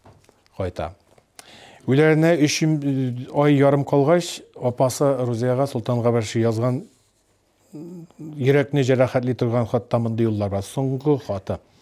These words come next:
"Бер күңел курык-, э, курыккач тагын да курка. Тагын чит илләрдә әллә нинди кайгылар чыкмас микән дип куркасың. Бүгенге көн түгел әле дип үзебезне юатмакчы булабыз да,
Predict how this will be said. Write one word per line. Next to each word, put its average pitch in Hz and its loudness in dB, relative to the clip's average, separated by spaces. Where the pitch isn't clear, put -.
"Бер 180 2
күңел 180 4
курык-, 170 2
э, 143 4
курыккач 165 0
тагын 165 2
да 147 2
курка. 120 -2
Тагын 170 4
чит 156 0
илләрдә 151 4
әллә 147 4
нинди 127 2
кайгылар 127 2
чыкмас 123 -2
микән 123 -2
дип 113 -6
куркасың. 107 -6
Бүгенге 170 4
көн 202 4
түгел 196 4
әле 160 4
дип 160 4
үзебезне 139 2
юатмакчы 127 2
булабыз 160 2
да, 156 4